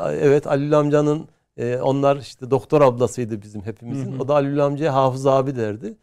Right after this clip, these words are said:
Speaker 1: E, tabii, e, her sene hacca gitmek gibi bir bahtiyarlık yani işte.
Speaker 2: Evet.
Speaker 1: Bu, bu başka bir şey yani. Şimdi, e, Türkiye'de olup da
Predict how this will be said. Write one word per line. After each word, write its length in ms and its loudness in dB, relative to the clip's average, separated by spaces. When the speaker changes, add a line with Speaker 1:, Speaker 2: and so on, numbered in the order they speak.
Speaker 1:
E, 720 -6
tabii, 500 -2
e, 220 -10
her 120 8
sene 240 2
hacca 300 0
gitmek 460 -4
gibi 380 -6
bir 100 -6
bahtiyarlık 720 4
yani 240 -4
işte. 360 -18
Speaker 2:
Evet. 200 -4
Speaker 1:
Bu, 320 0
bu 100 -4
başka 320 4
bir 40 -2
şey 260 -2
yani. 340 -8
Şimdi, 420 -4
e, 200 -6
Türkiye'de 560 2
olup 360 -2
da 240 0